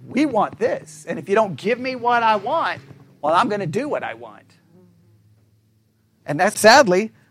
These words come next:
what church has become. It's a place for people to get what they want. And if they don't get what they want, they will go find a place to get what they want. And I, and always, we always do it as if we are the justifiable ones. We're, like,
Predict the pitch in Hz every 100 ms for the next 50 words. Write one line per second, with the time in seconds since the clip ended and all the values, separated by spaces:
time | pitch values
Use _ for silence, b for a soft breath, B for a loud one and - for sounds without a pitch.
0 | _ - - _ 160 - 208 - 185 -
1 | - 349 - _ _ _ _ _ 151 175
2 | - 180 208 233 - b - 170 196 202
3 | 220 240 _ _ _ _ _ - 180 233
4 | 202 202 208 240 339 - - 165 156 190
5 | 190 202 240 262 220 208 175 156 175 185
6 | 165 170 185 180 - 196 202 214 196 -
7 | - 196 185 175 - 147 190 - 135 113
8 | 113 117 117 B B - 196 180 202 -
9 | 202 - 185 196 254 302 349 330 247 208
10 | 220 262 294 311 208 262 262 226 190 214
11 | 202 165 311 240 220 196 240 208 - 196
12 | 151 135 127 131 120 117 - 185 b b
13 | - 208